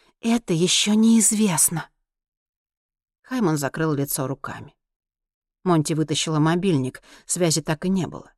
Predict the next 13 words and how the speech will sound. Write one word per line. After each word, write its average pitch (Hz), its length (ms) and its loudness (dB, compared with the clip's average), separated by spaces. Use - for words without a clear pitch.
Они 190 200 0
были 180 220 0
одни. 151 440 -6
Почему 185 300 2
же 156 100 0
внутренний 156 500 2
голос 160 360 0
так 180 180 -4
настаивал, 160 640 0
чтобы 165 280 -2
она 180 160 4
зарядила 160 440 2
телефон, 160 560 0